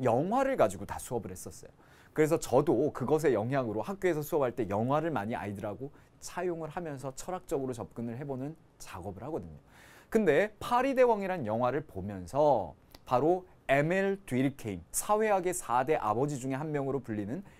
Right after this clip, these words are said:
에밀 뒤르케임의 이야기를 꺼집어냅니다. 근데 그 내용이 뭐냐면 결국 종교 생활의 원초적인 형태가 어떻게 만들어졌냐라는 건데요. 이 영화에서는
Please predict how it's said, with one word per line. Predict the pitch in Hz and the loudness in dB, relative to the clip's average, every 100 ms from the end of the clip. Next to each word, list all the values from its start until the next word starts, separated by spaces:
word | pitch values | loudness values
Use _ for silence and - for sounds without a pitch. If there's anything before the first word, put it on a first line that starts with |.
| _ | _
에밀 | - 131 175 208 214 202 | 2 2 4 0 0 -4
뒤르케임의 | 127 127 165 - 156 120 113 156 175 - | -2 2 2 0 -2 -2 -2 -4 -4 -6
이야기를 | 117 127 113 113 151 190 196 - _ _ - | -2 -2 -2 -4 0 0 -2 -18 _ _ 0
꺼집어냅니다. | 175 208 190 165 120 123 104 - - - | 0 0 -2 -4 -2 -2 -4 -8 -20 -2
근데 | 196 | 2
그 | 143 180 | 6 6
내용이 | 202 170 202 214 | 8 4 4 2
뭐냐면 | 151 156 175 | 2 0 -2
결국 | 160 123 127 185 220 - - _ _ | -2 0 2 4 2 0 -20 _ _
종교 | - 135 147 160 165 208 | -6 -2 0 0 0 0
생활의 | 185 156 147 | -2 0 0
원초적인 | 127 117 147 - 156 139 143 | 2 2 0 -4 -4 -2 -2
형태가 | 202 - 135 113 - | -4 -2 0 -2 0
어떻게 | 117 143 - 226 220 - | 4 4 2 -4 -2 -2
만들어졌냐라는 | 120 127 160 156 151 165 107 120 147 208 | -2 -2 -2 -2 -2 -4 -4 0 0 0
건데요. | 135 104 196 131 - - - | -2 0 2 2 0 -20 -6
이 | 151 226 | 2 8
영화에서는 | 208 156 226 240 143 113 143 95 | 8 8 6 4 0 -2 -4 -4